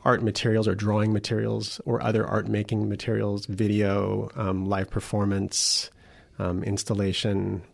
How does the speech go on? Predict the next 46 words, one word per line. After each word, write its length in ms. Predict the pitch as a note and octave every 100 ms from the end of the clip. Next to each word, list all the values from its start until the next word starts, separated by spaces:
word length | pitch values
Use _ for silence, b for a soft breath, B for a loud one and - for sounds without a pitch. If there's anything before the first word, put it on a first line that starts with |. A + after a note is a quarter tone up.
| -
but 120 | - C3
mostly 300 | C#3+ - A2
drawing, 680 | G#2 G2+ G#2 F2+ D#2+ G#2 - -
physical 440 | - G#2+ G2+ F#2+
drawing, 540 | G#2 G2 G2+ G2+ A2+ -
uh, 200 | A2+ G2
materials 760 | G2+ G2+ - C3 A2 G2 F#2+ - -
with 440 | G#2+ A#2 A2+ - -
sports 580 | - - A#2 F#2+ -
regimens. 680 | A2 G#2 F#2+ F2 - A2 -
So, 420 | - - F#2+ F#2 G2+ _ - C4
um, 360 | G2+ F2+ F#2 - b b b b
usually 320 | C3 C3 B2 A2+
in 120 | G#2+
any 260 | A2 A2
kind 180 | G2+ A2+
of 60 | G2
exercise 420 | F#2 G#2 A#2 G2
regimen, 340 | G#2 G2 G2+
you're 60 | F#2+
trying 240 | - G#2
to 60 | G2
push 300 | - G2+ -
yourself 420 | G2 - G2+ -
to, 400 | - G2 F#2 F#2 -
or 120 | C3
you 100 | C3
use 240 | B2+ A2+
a 40 | G2+
s-, 240 | - - -
a 60 |
structure 500 | A2+ - G#2+ - G#2+
that 200 | G2+ F#2+
goes 320 | - G2 F#2+ -
for 280 | - F#2+
a 40 | F2+
certain 280 | - G#2 G#2
number 180 | F#2
of 80 | G2+
minutes 480 | C#3 C#3+ C3+ - -
or 160 | - F2+
a 60 |
certain 220 | - G#2+ G#2+
number 220 | G2+ G2+
of 120 | G#2
reps 500 | A2+ G#2 - - -